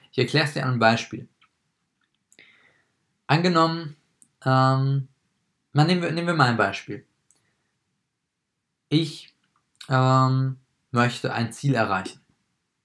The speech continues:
Ich möchte meinetwegen ein Business aufbauen und hab da so das Ziel,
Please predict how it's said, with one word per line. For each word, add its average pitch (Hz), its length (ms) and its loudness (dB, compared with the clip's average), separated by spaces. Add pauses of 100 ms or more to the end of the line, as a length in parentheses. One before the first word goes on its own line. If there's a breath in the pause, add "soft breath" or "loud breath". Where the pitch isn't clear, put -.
(220)
Ich - 100 -12
möchte 131 240 0
meinetwegen 117 760 -2 (500 soft breath)
ein 101 560 -6
Business 147 340 -2
aufbauen 120 760 -2 (800 soft breath)
und 110 560 -6 (680)
hab - 160 -8
da 104 80 -4
so 98 120 -2
das 98 300 -4
Ziel, 117 520 0